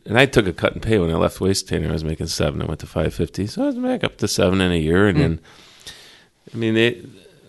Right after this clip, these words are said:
Speaker 1: at the time, it seemed fair to me, but once I got the welding, uh, skill,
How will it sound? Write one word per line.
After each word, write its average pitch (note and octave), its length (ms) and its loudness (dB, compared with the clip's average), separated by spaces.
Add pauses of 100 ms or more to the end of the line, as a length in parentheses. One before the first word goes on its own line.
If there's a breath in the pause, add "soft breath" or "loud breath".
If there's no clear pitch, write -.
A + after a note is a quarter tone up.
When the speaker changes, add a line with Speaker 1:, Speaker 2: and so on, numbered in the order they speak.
(340)
Speaker 1:
at - 80 -16
the F#2+ 80 -4
time, G2+ 580 10 (100)
it - 140 -10
seemed E2+ 320 0
fair D2+ 320 -2
to D2+ 80 -2
me, D2+ 160 -2
but D2+ 380 2 (560)
once A2 260 6
I A2+ 120 8
got F#2 200 6
the F2 100 4
welding, F2 680 4 (580)
uh, D#2+ 480 -2 (180)
skill, D2+ 560 -4